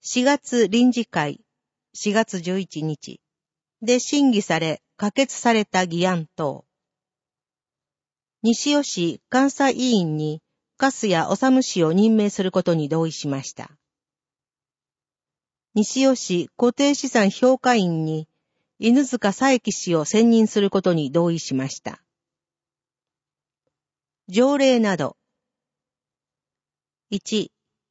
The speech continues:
専決処分の承認について。西尾市市税条例の一部を改正する条例。二、専決処分の承認について。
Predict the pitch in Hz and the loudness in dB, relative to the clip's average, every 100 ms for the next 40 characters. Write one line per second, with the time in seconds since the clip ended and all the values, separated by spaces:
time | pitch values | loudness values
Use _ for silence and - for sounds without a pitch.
0 | _ _ _ _ _ _ _ _ - - | _ _ _ _ _ _ _ _ -6 0
1 | 277 285 294 285 269 294 262 220 175 156 | 2 2 -2 -4 0 0 2 2 2 0
2 | 196 220 220 202 190 175 - 156 - 131 | 2 4 4 4 2 -2 -4 -8 -8 -12
3 | - _ _ _ _ _ _ _ _ _ | -12 _ _ _ _ _ _ _ _ _
4 | _ _ _ _ 185 196 240 254 240 - | _ _ _ _ 0 0 2 2 2 -4
5 | 147 - 214 214 269 247 247 180 151 147 | -4 -2 0 2 2 4 2 2 0 0
6 | 175 - 220 180 - 175 190 190 185 - | -2 -2 2 2 2 -2 -2 -2 -2 -2
7 | 165 151 147 139 - 131 - _ _ _ | -6 -4 -4 -4 -8 -14 -20 _ _ _
8 | _ _ _ _ _ _ _ _ _ _ | _ _ _ _ _ _ _ _ _ _
9 | _ _ _ _ _ _ _ 185 208 - | _ _ _ _ _ _ _ -4 -4 -4
10 | _ _ _ _ _ _ - 269 285 294 | _ _ _ _ _ _ -2 2 4 2
11 | 294 269 285 247 208 165 151 - 220 254 | 0 0 0 0 0 0 -2 0 2 4
12 | 240 220 202 190 - 160 - - - | 4 4 2 0 -4 -6 -6 -12 -12